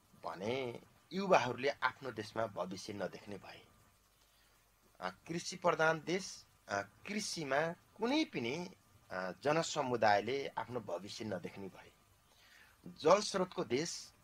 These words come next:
पानी खान नपाउने अवस्था सिर्जना भयो। खनिजको देश, सियो पनि विदेशबाट ल्याउन पर्ने अवस्था सिर्जना भयो। जडीबुटीको देश,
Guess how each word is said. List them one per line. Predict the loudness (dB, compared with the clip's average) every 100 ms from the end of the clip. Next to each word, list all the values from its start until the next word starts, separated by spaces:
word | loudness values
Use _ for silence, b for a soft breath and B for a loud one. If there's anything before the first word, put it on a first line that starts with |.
| _ _ -4
पानी | 2 2
खान | 2 0 2
नपाउने | 4 4 4 4 4
अवस्था | 2 0 -6
सिर्जना | -8 -8 -8 -6 -8
भयो। | -8 -20 -20 -20 -20 B B B B -6
खनिजको | 0 2 0 0 0
देश, | 2 0 -2 -10 -10
सियो | -4 0 2
पनि | 2 -2 -4
विदेशबाट | -4 4 8 8 6 4 4
ल्याउन | 4 2 2
पर्ने | 2 2 2
अवस्था | 2 0 -2
सिर्जना | -8 -8 -10 -8 -8
भयो। | -10 -16 -18 -20 -20 b b b -4
जडीबुटीको | 6 8 8 4 0 6 6
देश, | 8 6 4 0 -8